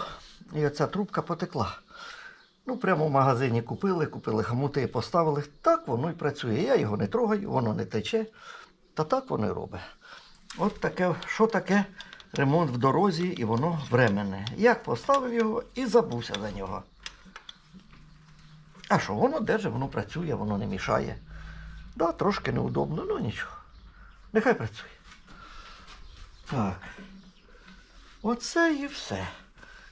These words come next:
І що залишилося? Залишилося поставити тягу, пружинку, прокачати топливо. Ні, поставити обратку. У мене вона роз'єднана, зараз поставлю цельну трубку,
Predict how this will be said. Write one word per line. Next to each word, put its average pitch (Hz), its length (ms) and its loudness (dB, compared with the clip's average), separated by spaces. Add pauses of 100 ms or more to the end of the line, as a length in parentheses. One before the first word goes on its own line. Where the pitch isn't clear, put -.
І 285 80 -2
що - 180 2
залишилося? 135 760 2 (640)
Залишилося 175 720 0
поставити 127 520 0
тягу, 262 360 -4 (220)
пружинку, 202 540 -4 (1080)
прокачати 107 600 0 (1120)
топливо. 214 500 2
Ні, 135 160 2
поставити 147 560 -2 (300)
обратку. 123 520 -2 (380)
У - 40 -6
мене 131 200 0
вона 127 220 0
роз'єднана, 131 720 0
зараз 160 160 0
поставлю 147 400 0 (160)
цельну 147 240 0
трубку, 120 420 -8